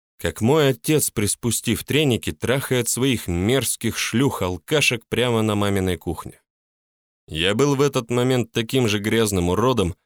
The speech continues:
который не способен испытывать эмоции, только шпарить как робот. Туда-сюда, туда-сюда, яростно, больно, пока Кира окончательно не выдохлась, уткнувшись лицом в подушку.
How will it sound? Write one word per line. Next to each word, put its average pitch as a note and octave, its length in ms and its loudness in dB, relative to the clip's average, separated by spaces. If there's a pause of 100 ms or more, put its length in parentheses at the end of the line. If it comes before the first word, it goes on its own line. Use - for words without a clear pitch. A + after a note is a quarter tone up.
(260)
который C3 400 0
не B2 120 0
способен B2 580 0
испытывать A2 540 -2
эмоции, A2 560 0 (140)
только C#3+ 380 -2
шпарить - 800 -2
как - 280 -4
робот. F#2 380 -2 (560)
Туда-сюда, G2 960 0
туда-сюда, F2+ 1000 -2 (440)
яростно, F2 720 -2
больно, F2 520 0
пока F2 280 -8
Кира A2+ 300 0
окончательно G2+ 720 -2
не D#2+ 100 -2
выдохлась, A#2+ 640 -2 (240)
уткнувшись A#2+ 720 -2
лицом E2+ 340 -2
в - 80 -14
подушку. D#2+ 480 -8